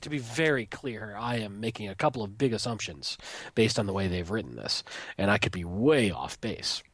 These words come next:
But this is a tough one, and, and I actually think this may be more common than we think it is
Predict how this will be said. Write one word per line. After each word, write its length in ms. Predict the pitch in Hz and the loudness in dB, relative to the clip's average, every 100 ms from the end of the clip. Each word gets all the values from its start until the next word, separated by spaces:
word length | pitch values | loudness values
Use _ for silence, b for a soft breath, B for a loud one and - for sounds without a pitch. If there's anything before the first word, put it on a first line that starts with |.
| _ _ _ _ _ _ _ _ _ - | _ _ _ _ _ _ _ _ _ -14
But 320 | 117 110 107 117 | -4 0 2 4
this 200 | 208 311 | 6 6
is 120 | 311 | 4
a 80 | 349 | 4
tough 360 | - 311 - | 6 4 4
one, 200 | 311 117 - B B B | 2 2 -2 B B B
and, 220 | 165 165 _ - | 2 2 _ 0
and 180 | 160 165 _ _ _ 135 | 2 2 _ _ _ 2
I 220 | 185 285 | 6 6
actually 320 | 269 - 170 | 6 4 0
think 240 | - 143 120 | 0 -2 -2
this 180 | 160 | -2
may 160 | 165 156 | 2 2
be 160 | 135 123 | 2 -2
more 220 | 120 131 | -2 -2
common 440 | - - 240 165 | 0 4 6 6
than 120 | 113 107 | 2 -4
we 80 | |
think 260 | 107 262 - | -4 -2 -2
it 100 | 87 | -2
is 340 | - 58 - | -4 -2 -2